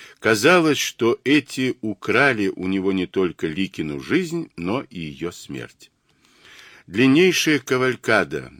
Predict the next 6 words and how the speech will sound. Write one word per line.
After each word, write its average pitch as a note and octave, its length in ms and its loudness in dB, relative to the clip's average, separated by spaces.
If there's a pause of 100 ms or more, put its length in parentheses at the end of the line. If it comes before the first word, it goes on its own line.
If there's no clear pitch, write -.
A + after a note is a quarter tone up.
разномастных F#2+ 920 -2
иномарок E2+ 560 -4 (420)
сразу C3+ 720 0
вызвала C3 680 -2
у F#2+ 100 -6
него G2 480 0